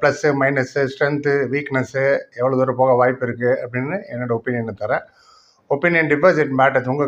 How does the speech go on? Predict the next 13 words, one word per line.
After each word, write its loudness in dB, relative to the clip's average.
கருத்து 0
எதுவா 2
இருந்தாலும் -2
சொல்லுங்க, -2
எல்லாத்துக்கும் 0
பதில் 0
சொல்லுவோம். -4
அப்படின்னா -4
எல்லாம் -4
படிக்கிறோம்னு 0
அர்த்தம். -10
எஸ், -4
சேர்ந்தே 4